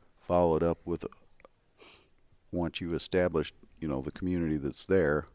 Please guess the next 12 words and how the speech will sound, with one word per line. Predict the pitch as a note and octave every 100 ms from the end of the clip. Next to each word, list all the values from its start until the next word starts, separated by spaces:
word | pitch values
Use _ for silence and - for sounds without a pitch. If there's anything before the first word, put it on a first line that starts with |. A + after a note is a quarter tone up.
| _ _ _ _ _ _ -
what | F2+ E2+
are | F2
your | D#2+ C#2+
problem | - F#2 F#2 D2 C#2+
children? | - C#2 C#2 D#2 E2
You | F2 C#2
know, | C#2+
what | E2+ E2+
invasive | F2 D2+ E2+ F2 - F2 E2
species | - F2+ E2 F#2+ F2
are | D2+
there? | E2 E2 D#2+ F2